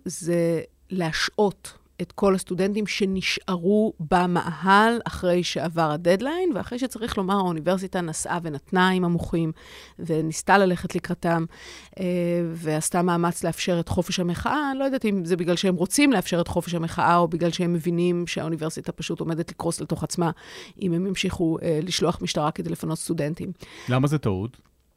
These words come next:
Speaker 1: כי במקום, אה, להרגיע את המחאה, הם, אה, אה, הסלימו אותה, הם הקימו את הסגל, אה, שגם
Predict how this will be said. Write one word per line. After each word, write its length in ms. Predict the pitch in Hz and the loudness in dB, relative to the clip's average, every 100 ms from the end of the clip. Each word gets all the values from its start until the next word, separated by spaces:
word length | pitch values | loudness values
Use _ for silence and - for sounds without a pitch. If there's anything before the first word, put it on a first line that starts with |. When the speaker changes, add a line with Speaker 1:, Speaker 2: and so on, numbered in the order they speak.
| - - _ - - | -20 -20 _ -18 -4
Speaker 1:
כי 420 | 220 202 185 175 190 | 0 2 2 0 -2
במקום, 760 | 196 180 - 214 220 226 214 - 196 | 0 0 4 6 6 4 -2 -6 -2
אה, 140 | 190 180 | 2 4
להרגיע 500 | 180 180 160 214 208 | 2 0 2 2 2
את 100 | 175 | 0
המחאה, 560 | 165 - 190 220 196 226 _ - - - - | -2 0 4 4 4 -2 _ -20 -20 -20 -8
הם, 280 | 196 180 180 | -2 0 0
אה, 460 | 175 175 190 175 - - _ | 0 0 -2 -4 -6 -12 _
אה, 180 | 180 165 - | -6 -6 -6
הסלימו 380 | - - 202 202 | -4 0 2 2
אותה, 320 | 214 226 226 302 - _ - | 2 4 2 2 -8 _ -4
הם 360 | 185 180 175 180 175 | -2 0 0 -2 -4
הקימו 560 | 208 - 262 247 220 170 - _ 185 | -8 0 2 4 4 0 -4 _ -8
את 120 | 202 | 0
הסגל, 520 | - 214 180 190 269 - _ - - - _ - | 2 2 4 2 0 -6 _ -20 -20 -20 _ -10
אה, 220 | 196 180 | -6 -4
שגם 420 | 180 220 214 302 | -4 -4 -2 -2